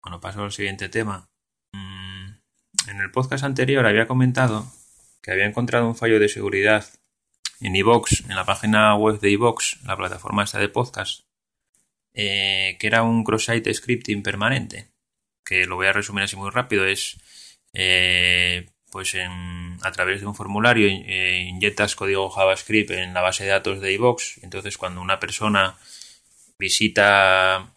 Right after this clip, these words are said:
el perfil de un usuario de iVoox, pues, uy,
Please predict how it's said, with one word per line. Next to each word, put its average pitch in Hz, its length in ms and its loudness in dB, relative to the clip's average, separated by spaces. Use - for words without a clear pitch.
el 95 260 -6
perfil 104 600 2
de 101 100 0
un 98 140 -2
usuario 101 340 0
de 101 100 2
iVoox, 123 360 2
pues, 95 160 -6
uy, 123 240 -8